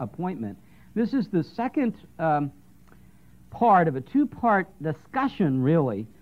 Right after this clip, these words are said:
on Christmas via Easter. <laughs> And what started this was Second John chapter three, verse eight. John writes this, "The Son of God appeared for this purpose." So why was Jesus born? For this purpose, okay?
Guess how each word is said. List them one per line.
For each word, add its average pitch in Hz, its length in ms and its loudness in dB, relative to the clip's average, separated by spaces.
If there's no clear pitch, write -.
on 170 140 0
Christmas 135 600 -4
via 196 360 2
Easter. 170 540 -4
<laughs> 220 140 -8
And 196 100 0
what 220 180 2
started 277 400 2
this 156 320 -2
was 160 260 -2
Second 240 320 0
John 180 240 0
chapter 175 300 -4
three, 175 240 0
verse 160 260 -2
eight. 117 220 -2
John 247 220 2
writes 214 280 2
this, 139 200 -2
"The 151 140 -8
Son 277 280 0
of 233 160 2
God 175 400 4
appeared 135 760 2
for 180 160 6
this 202 220 2
purpose." - 480 -2
So 131 100 -6
why 151 260 2
was 233 160 2
Jesus 202 340 -4
born? 131 280 -2
For 147 140 -6
this 202 180 -2
purpose, 127 440 -2
okay? - 140 -16